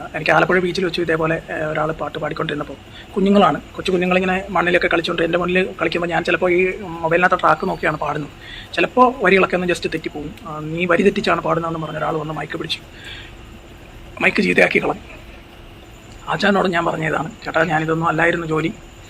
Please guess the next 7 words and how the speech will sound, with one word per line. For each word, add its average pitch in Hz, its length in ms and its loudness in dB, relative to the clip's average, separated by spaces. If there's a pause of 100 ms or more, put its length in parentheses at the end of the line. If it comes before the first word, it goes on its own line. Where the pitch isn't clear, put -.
(140)
എനിക്കിങ്ങനെ 151 340 -4
ജീവിക്കേണ്ട 151 360 0
ഒരാളായിരുന്നില്ല" 147 680 2 (1080)
എന്ന് 143 120 -8
ഞാൻ 151 160 0
അദ്ദേഹത്തിനോടും 156 520 -2
പറഞ്ഞു. 175 200 -6